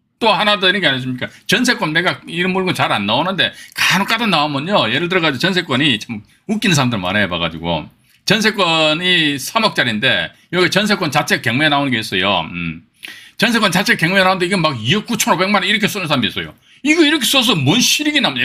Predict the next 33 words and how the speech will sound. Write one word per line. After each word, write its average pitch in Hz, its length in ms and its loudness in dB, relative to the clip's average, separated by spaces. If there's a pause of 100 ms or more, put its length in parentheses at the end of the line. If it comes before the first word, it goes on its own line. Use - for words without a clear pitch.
(100)
남는 180 360 0
거 302 100 2
없다니까. 214 560 -4 (200)
여기다가 202 600 0
저, - 120 -18 (240)
저, 185 180 4
저 160 160 0
등기 170 260 0
비용하고 214 420 2
뭐 156 100 2
이것저것 180 360 2
해서 185 380 0
경비 214 340 0
빼고 - 220 0
나면 139 180 2
쓰-, - 180 -8 (420)
이 170 240 -2
또이또이 214 560 0 (360)
된다니까. 123 400 -2 (220)
근데 349 180 0
이거 302 100 4
왜 170 160 4
이렇게 339 200 -2
써는지 262 340 0
모르겠어요. 110 380 -2
우리 226 140 -2
경매 180 260 0
투자하는 208 320 0
목적이 226 320 0
뭡니까? 180 540 -2 (1500)
입찰 214 360 -2
법정에서 170 800 -2 (640)
나의 135 480 2